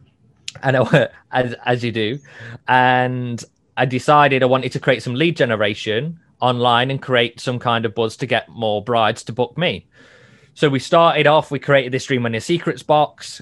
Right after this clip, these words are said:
I was like, "Create this info product, then people would buy that. We'll make it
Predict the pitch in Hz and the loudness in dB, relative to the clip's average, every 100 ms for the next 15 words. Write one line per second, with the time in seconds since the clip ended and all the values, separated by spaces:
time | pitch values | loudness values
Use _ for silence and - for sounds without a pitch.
0 | - 123 117 127 - - 127 117 151 147 | -8 -6 -2 -2 -2 -4 -4 0 0 0
1 | 151 135 - 139 139 135 - 98 113 110 | 0 0 2 2 4 0 -4 -6 -6 -6
2 | 117 113 101 120 120 143 147 - 120 117 | -8 -6 -2 2 2 2 0 -2 -10 -8
3 | 123 123 123 117 | -6 -4 -2 -4